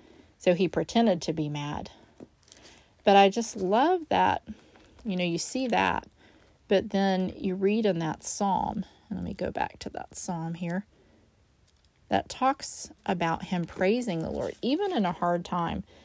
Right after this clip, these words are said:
So it's the happiness of those who trust in the Lord. So even though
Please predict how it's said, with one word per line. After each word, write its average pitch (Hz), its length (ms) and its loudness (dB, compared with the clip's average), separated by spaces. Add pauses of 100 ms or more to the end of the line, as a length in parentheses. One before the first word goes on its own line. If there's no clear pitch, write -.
(220)
So - 140 4
it's - 180 4
the 175 80 0
happiness 190 720 -2
of 165 120 -8
those 170 260 0
who 190 80 -8
trust - 420 -4
in 90 100 -4
the 175 80 -4
Lord. 170 220 -2
So - 200 0
even 247 340 2
though 185 360 4